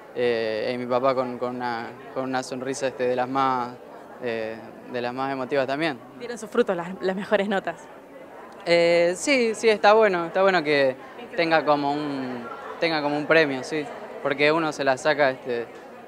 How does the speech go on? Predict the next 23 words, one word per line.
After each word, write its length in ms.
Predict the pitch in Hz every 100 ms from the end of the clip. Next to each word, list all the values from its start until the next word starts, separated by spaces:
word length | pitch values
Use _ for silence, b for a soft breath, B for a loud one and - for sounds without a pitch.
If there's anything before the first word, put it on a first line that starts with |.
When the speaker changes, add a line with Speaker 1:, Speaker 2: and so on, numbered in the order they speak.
| -
Speaker 1:
este, 300 | 120 127 113
se 280 | - 110 113
saca 220 | 151 147
esas 160 | 143
notas 240 | 135 143 143
casi 260 | 143 143
sin 500 | 131 147 139 135 131
darse 260 | 131 139 151
cuenta, 300 | 147 165 160
pero, 340 | 139 131 117 - B B -
eh, 420 | 123 120 117 113 110
a 160 | 120 123
la 120 | 120
vez 300 | 131 139 -
tiene 240 | 135 127
un, 400 | 127 123 120 113
un 140 | 131 127
trabajo, 540 | 127 131 127 139 127
este, 480 | 117 120 113 110 110 -
muy 160 | 135 139
grande 340 | 151 151 127 117
atrás, 320 | 120 117 131
¿no? 140 | 127